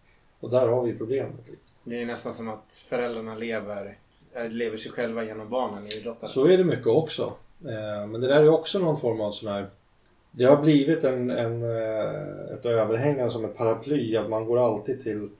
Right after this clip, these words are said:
Speaker 1: att föräldrarna ska uppleva en karriär de själva inte fick, eller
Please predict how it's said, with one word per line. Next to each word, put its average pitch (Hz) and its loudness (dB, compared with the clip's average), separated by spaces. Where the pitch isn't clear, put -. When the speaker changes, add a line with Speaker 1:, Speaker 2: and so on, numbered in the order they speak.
Speaker 1:
att 113 -2
föräldrarna 101 0
ska - -6
uppleva 110 -2
en 104 -8
karriär 107 0
de 104 -4
själva 117 0
inte 131 -2
fick, - -6
eller 110 -2